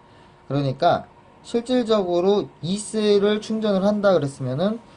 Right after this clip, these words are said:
칠점사 볼트가 배터리의 볼테이지지만, 충전이 완료되는 볼테이지는 팔점사 볼트가 됩니다.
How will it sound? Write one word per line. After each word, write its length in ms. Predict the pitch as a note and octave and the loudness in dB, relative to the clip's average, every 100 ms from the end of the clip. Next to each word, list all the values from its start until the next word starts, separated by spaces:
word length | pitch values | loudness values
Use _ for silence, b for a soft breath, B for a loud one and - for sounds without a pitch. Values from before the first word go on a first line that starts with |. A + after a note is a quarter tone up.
| B - | B -2
칠점사 760 | C#4+ C4+ - A#3 A3+ - C#3+ | -2 -2 2 2 2 4 4
볼트가 760 | F#3 G3 F#3+ F3+ E3 G3 G3+ G#3 - - - | 6 4 2 0 6 8 8 4 -8 -20 0
배터리의 540 | G#3+ A3 G#3+ F#3+ F#3 | 0 4 4 4 2
볼테이지지만, 880 | C#3 C3+ E3 D3+ A#2 A2 C3 D3 F#2+ | 2 0 2 0 -2 0 0 0 -2
충전이 400 | - A#3 A#3 A3 | -6 -2 0 0
완료되는 840 | C3+ A#2 F3+ G3+ F3 E3+ E3+ F3 | 2 4 4 4 2 0 0 -4
볼테이지는 720 | - B2 C3 C#3 A2+ C#3+ D#3+ F#2+ B B B - | -4 -4 0 -2 -2 -2 -2 -2 B B B -6
팔점사 840 | - A3 A3 G#3+ G#3+ G#3+ - A#2 | -2 -2 2 2 2 -2 -2 2
볼트가 460 | D3+ F3 E3+ D#3 D#3+ | 4 4 2 0 0
됩니다. 400 | A2+ G2 F#2 F2+ | 0 -6 -8 -8